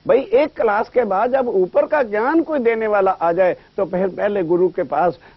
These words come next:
रगड़ पट्टी करने की जरूरत क्या है? वैसे आप लोग करो। प्राणनाथ जी आके किसी को मना नहीं करने आए,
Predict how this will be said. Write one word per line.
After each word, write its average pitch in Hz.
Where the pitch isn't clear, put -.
रगड़ 175
पट्टी 175
करने 156
की 147
जरूरत 135
क्या 127
है? 101
वैसे 139
आप 135
लोग 190
करो। 113
प्राणनाथ 170
जी 170
आके 165
किसी 170
को 196
मना 170
नहीं 233
करने 240
आए, 220